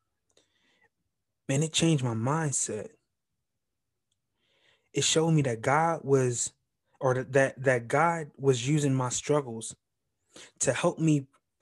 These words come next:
to help shift my perspective. And honestly, you know, it is not a day go by, obviously, that I don't miss her. But, um, even though I missed the laughs, even though I missed the, the love and, uh, the hugs that she gave and, um,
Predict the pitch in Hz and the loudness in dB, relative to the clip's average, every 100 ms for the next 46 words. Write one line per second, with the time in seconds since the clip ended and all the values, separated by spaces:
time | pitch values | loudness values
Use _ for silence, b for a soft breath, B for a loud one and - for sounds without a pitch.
0 | _ - - 131 - 180 - - - 175 | _ -6 -4 -2 0 -2 -4 -4 0 0
1 | - 139 139 135 - 127 - - 160 156 | 0 0 0 -2 -4 -6 -6 -8 -10 -12
2 | - - - _ _ _ _ _ _ _ | -18 -18 -20 _ _ _ _ _ _ _
3 | _ _ _ _ _ _ _ _ b 127 | _ _ _ _ _ _ _ _ b -6
4 | 123 147 151 - 143 131 127 131 127 131 | 0 2 2 2 0 -2 -2 -4 -2 -2
5 | 139 156 131 127 123 117 113 110 107 104 | 0 0 0 -2 -2 -2 -2 -4 -8 -12
6 | _ _ 123 117 110 120 113 110 110 110 | _ _ -4 -4 -6 -10 -8 -6 -6 -6
7 | 110 123 127 117 110 _ b b b b | -4 -4 -4 -6 -10 _ b b b b
8 | 120 113 - _ _ _ - 101 95 - | -2 -2 -4 _ _ _ -14 -12 -14 -18
9 | _ - 147 151 147 135 131 - 110 131 | _ -6 0 4 6 4 2 -2 -4 -2
10 | 143 143 139 135 127 123 117 120 113 - | 0 0 -2 -4 -2 -2 0 -2 -4 -6
11 | 92 - 120 120 113 135 135 131 120 113 | -8 -10 -10 -8 0 2 4 2 -2 -6
12 | 113 - _ - 104 95 98 - 143 139 | -6 -12 _ -16 -14 -14 -16 -2 2 2
13 | 131 - 131 131 131 131 127 113 104 - | 0 -8 -8 -6 -4 -4 -6 -8 -10 -14
14 | _ b b b b b b - 95 | _ b b b b b b -16 -16